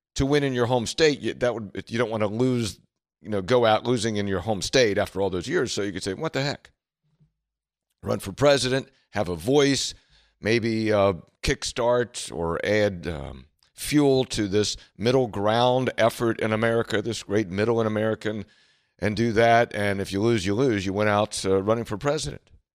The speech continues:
And then probably everybody would wanna talk to you for the next ten years to get your take on everything, right?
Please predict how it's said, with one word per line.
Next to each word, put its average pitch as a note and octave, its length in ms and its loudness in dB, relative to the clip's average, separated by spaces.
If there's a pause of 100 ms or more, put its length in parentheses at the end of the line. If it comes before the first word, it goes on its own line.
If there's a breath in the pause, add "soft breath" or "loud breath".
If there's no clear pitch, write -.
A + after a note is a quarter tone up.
(880)
And G#2 140 -4
then A#2 260 -2
probably A#2 760 0
everybody G#2 460 2
would G2+ 180 -4
wanna G2+ 240 -4
talk A2 300 -2
to F2 100 -8
you F2 160 -4
for F2+ 140 -8
the F#2+ 60 -8
next G2 240 -6
ten A2+ 180 -2
years A#2 300 -2
to E2+ 60 -8
get F#2+ 160 -4
your G2 100 -6
take A#2+ 280 0
on D#2+ 100 -8
everything, C#2+ 400 -12
right? F2+ 280 -8